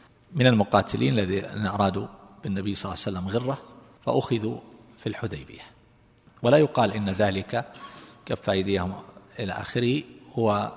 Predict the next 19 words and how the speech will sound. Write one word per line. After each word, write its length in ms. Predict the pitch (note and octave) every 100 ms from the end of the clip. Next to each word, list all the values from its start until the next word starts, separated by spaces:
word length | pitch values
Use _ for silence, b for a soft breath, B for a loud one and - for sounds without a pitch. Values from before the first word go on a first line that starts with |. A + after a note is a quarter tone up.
| - -
حينما 360 | - A#2 G2+ G2
وقع 340 | A2 - -
الصلح 600 | - - A2+ F#2+ - - - - b b b b _ _ _ -
مع 160 | G#2
المشركين 800 | G#2 G2+ - G#2 - A#2 A2+ A2+ -
في 80 | -
الحديبية 640 | A#2 - A#2 A#2+ B2+ B2
فلم 280 | G#2 - C#3
يحصل 340 | C3 - - G2+
قتال، 380 | G2 - F2+ C#2+ - - _ _
لا، 200 | C3 - - - - - -
هو 200 | C3+ B2
فيما 320 | - C#3 B2+
هو 140 | A2
أخص 580 | A#2+ - D#3+ D3+ - - - A#2+
من 120 | F#2+
هذا، 340 | G2 E2 - - -
في 140 | - G2+
هذه 360 | A#2 A#2+ C3+